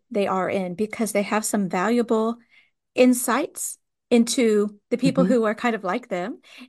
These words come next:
Speaker 1: and what they bring to the table and how much better we can be if we're not us versus them, but us together. So this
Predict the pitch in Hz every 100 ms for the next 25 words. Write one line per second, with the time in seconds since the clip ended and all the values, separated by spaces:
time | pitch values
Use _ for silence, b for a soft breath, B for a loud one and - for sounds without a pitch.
0 | - 226 220 226 220 - 208 233 247 226
1 | 233 226 220 226 233 220 247 233 214 214
2 | - 285 349 339 - - 226 277 - -
3 | - _ _ _ _ _ b b - 285
4 | 294 285 254 254 339 - - _ _ _
5 | _ 254 254 277 277 302 - 311 320 -
6 | 311 302 262 330 359 - - _ _ -
7 | 277 311 - 285 302 381 - - _ _
8 | b b b - - 294 294 277 -